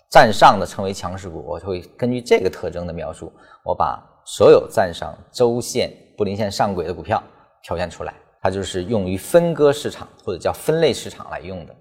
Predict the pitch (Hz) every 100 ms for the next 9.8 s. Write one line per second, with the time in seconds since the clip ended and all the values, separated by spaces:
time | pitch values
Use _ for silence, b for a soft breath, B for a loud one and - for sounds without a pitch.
0 | _ 185 247 - 185 131 117 98 101 101
1 | 127 180 170 139 101 95 92 85 - 156
2 | - 80 90 - 98 117 127 - _ -
3 | 160 117 - - 98 120 - 98 - 190
4 | 147 98 - 113 107 117 107 104 113 101
5 | - - 82 - 101 80 92 - _ _
6 | - 92 101 113 85 80 90 135 139 101
7 | 98 78 73 76 - - 95 160 196 117
8 | - 131 101 80 - 92 107 104 87 85
9 | 71 73 65 - - 80 92 92